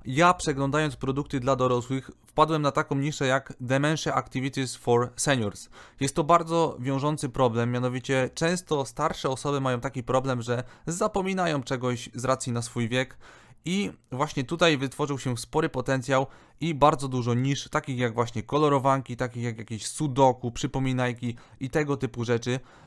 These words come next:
Y, cieszą się one bardzo dużą popularnością, a co się wiąże też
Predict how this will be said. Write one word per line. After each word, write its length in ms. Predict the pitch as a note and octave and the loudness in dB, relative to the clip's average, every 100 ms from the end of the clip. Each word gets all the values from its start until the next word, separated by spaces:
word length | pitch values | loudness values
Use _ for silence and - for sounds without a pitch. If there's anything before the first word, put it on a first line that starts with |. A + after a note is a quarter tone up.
| - A#2+ | -8 -2
Y, 120 | A#2 | 0
cieszą 340 | F3+ F3 D#3+ | 0 0 0
się 180 | C#3 D3+ | 0 -4
one 220 | C3+ C3 | 0 0
bardzo 420 | A2+ C3+ D3+ D3+ | 2 4 4 2
dużą 320 | C#3 C#3 C3+ B2+ | -2 0 0 0
popularnością, 840 | C#3+ D#3 C#3+ C3 A#2+ A#2 C3+ C3+ | -2 0 0 2 0 -2 -2 -2
a 120 | C#3 | -2
co 160 | B2+ C#3+ | -4 -4
się 180 | C3+ D3 | -4 -4
wiąże 360 | B2+ B2+ B2+ | 0 0 -2
też 300 | B2 A#2 B2+ | -2 -2 -2